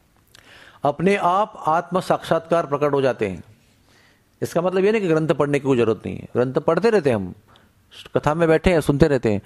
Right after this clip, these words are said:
लेकिन सेवा के माध्यम से वो कथा में प्राप्त किया हुआ ज्ञान जो है, वो अनुभूति के आधार पर प्रकट होता है। वो जो आपने सुना है, पढ़ा है प्रभुपाद जी के मुख से,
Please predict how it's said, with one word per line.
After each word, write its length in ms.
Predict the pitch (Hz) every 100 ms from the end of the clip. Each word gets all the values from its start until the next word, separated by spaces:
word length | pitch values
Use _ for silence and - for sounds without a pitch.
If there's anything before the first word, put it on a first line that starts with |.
| - - - - -
लेकिन 280 | 135 139 165
सेवा 400 | - 147 147 180
के 160 | 202
माध्यम 420 | 180 156 147 170 175
से 300 | - 190 196
वो 160 | 156
कथा 400 | 147 139 147 156
में 140 | 170 170
प्राप्त 320 | 147 135 143
किया 200 | 156 151
हुआ 200 | 147 135
ज्ञान 300 | 131 143 160
जो 120 | 147
है, 140 | 139
वो 140 | 151 156
अनुभूति 520 | - 135 139 156 180
के 80 | 165
आधार 320 | 127 131 139
पर 140 | 139
प्रकट 240 | 131 120 104
होता 180 | 101 -
है। 120 | - - _ _ _ - - _ _
वो 100 | 131
जो 100 | 151
आपने 220 | 151 - 156
सुना 300 | 147 156 165
है, 140 | 156
पढ़ा 260 | - 139 147
है 140 | 151
प्रभुपाद 380 | 135 135 135 131
जी 80 | 131
के 120 | 131
मुख 160 | 123
से, 320 | - 123 101